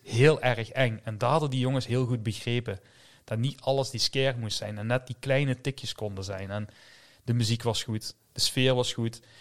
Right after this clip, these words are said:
Waar kon het beter op? En misschien kan Stan zo dadelijk nog aanvullen.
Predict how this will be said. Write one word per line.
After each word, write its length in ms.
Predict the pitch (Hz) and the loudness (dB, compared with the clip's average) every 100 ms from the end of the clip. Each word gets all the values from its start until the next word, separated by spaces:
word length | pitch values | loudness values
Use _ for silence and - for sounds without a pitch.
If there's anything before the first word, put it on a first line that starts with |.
| - - - | -20 -20 -16
Waar 200 | - 127 | 4 4
kon 180 | 135 165 | 6 6
het 120 | 143 | 6
beter 320 | 117 139 175 175 | 6 6 4 2
op? 300 | 190 - - | 0 0 -8
En 280 | - 110 117 | -4 -4 -6
misschien 240 | 110 - 113 | -10 -12 -6
kan 140 | 117 | -4
Stan 300 | - 127 123 | 0 0 0
zo 100 | 110 | 0
dadelijk 320 | 120 120 113 | 2 2 0
nog 100 | 110 | 0
aanvullen. 440 | 123 139 135 143 | 2 2 4 2